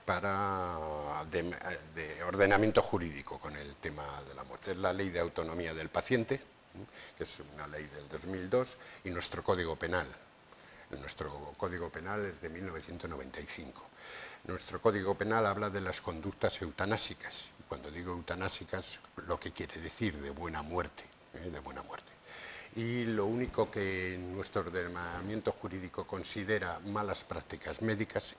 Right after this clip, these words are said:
en este momento, que puede cambiar el ordenamiento jurídico, es la inducción al suicidio y la colaboración con actos necesarios a la muerte de otra persona.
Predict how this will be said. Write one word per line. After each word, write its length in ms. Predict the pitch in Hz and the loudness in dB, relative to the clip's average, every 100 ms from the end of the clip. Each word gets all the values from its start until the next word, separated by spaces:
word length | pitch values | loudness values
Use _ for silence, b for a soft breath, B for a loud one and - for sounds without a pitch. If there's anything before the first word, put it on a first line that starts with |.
| - | -10
en 160 | 80 | -4
este 240 | 82 - 73 | -4 0 -2
momento, 420 | 69 78 87 - | -2 -4 -2 -2
que 140 | - | -2
puede 200 | - 78 | -4 -4
cambiar 340 | - 73 82 78 | -4 -2 -4 -4
el 120 | 71 | -6
ordenamiento 560 | 67 73 69 82 87 | -6 -8 -8 -6 -6
jurídico, 580 | - 80 78 92 - 104 B B B B - | -6 -6 -6 -6 -4 -4 B B B B 6
es 300 | 127 127 - - | 6 6 0 0
la 120 | 92 | 0
inducción 540 | 95 92 101 135 123 | 2 2 4 6 6
al 160 | 104 95 | 6 4
suicidio 800 | - 92 - 139 131 131 120 - B B B | 0 0 2 2 4 4 4 0 B B B
y 60 | 107 | 2
la 160 | 107 | 4
colaboración 720 | - 95 85 85 87 - 117 | 4 4 4 2 0 4 4
con 220 | 95 85 107 | 2 -2 -2
actos 440 | 110 - 87 - | -2 -2 -2 0
necesarios 760 | 90 - 92 - 110 113 - | -4 -2 -2 0 0 0 0
a 40 | 80 | -2
la 100 | 76 | -4
muerte 400 | 80 80 - 73 | -4 -6 -4 -6
de 140 | 67 | -6
otra 180 | 67 - | -8 -8
persona. 340 | - - - | -6 -6 -6